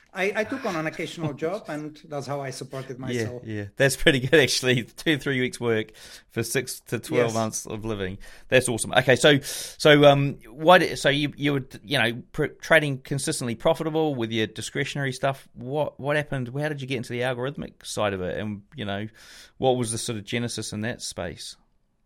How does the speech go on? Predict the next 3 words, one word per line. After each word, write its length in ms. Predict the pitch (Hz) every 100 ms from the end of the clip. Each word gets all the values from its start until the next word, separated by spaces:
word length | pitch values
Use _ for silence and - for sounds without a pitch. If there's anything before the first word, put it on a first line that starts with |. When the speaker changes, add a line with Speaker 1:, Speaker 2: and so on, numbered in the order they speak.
| _ _ _ _ _ _ _ _ _ _ _
Speaker 1:
Yeah. 200 | 175 139 -
So, 380 | - 247 247 247
um, 400 | 220 202 190